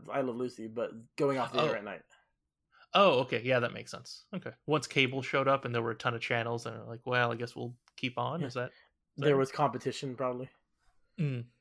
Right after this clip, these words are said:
Speaker 2: All right. Makes sense.
Speaker 1: Yeah. Yeah. Anyway, uh, switching over to Carter.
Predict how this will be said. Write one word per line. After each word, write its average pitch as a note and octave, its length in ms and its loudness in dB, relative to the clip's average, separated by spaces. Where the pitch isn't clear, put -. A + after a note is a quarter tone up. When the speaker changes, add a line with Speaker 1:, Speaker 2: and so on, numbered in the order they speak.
Speaker 2:
All B3+ 80 -10
right. G#3+ 120 -8
Makes B2 200 -8
sense. A#2+ 120 -8
Speaker 1:
Yeah. - 80 -16
Yeah. - 120 -16
Anyway, F#3 260 2
uh, D#3+ 160 6
switching A3 300 2
over F3 120 2
to C#3 60 0
Carter. C#3+ 440 0